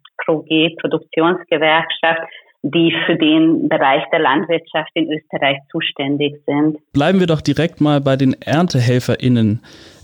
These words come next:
Speaker 2: Ähm, in Deutschland ist tatsächlich eine sehr, sehr große Zahl an ErntehelferInnen migrantisch. Wie ist es in Österreich?
Speaker 1: Also in Österreich ist es, äh, auch sehr ähnlich. Also wir würden fast sagen, aus,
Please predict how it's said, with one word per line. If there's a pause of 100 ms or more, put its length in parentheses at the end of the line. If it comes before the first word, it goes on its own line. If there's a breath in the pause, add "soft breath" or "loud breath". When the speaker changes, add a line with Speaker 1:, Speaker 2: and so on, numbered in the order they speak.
Speaker 2:
Ähm,
in
Deutschland
ist
tatsächlich
eine
sehr,
sehr
große
Zahl
an
ErntehelferInnen
migrantisch. (320 soft breath)
Wie
ist
es
in
Österreich? (140)
Speaker 1:
Also
in
Österreich
ist
es, (180)
äh, (100)
auch (140)
sehr
ähnlich. (440)
Also
wir
würden
fast
sagen,
aus,